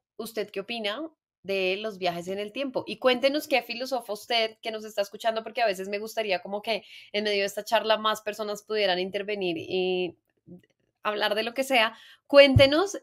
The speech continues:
en, en las, en las preguntas en Spotify o en los comentarios en YouTube, ¿usted qué piensa del tema de los viajes en el tiempo?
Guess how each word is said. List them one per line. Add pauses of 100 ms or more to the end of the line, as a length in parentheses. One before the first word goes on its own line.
(100)
en,
en
las,
en
las
preguntas
en
Spotify
o
en
los
comentarios (340)
en
YouTube, (260)
¿usted
qué
piensa
del
tema
de
los
viajes
en
el
tiempo?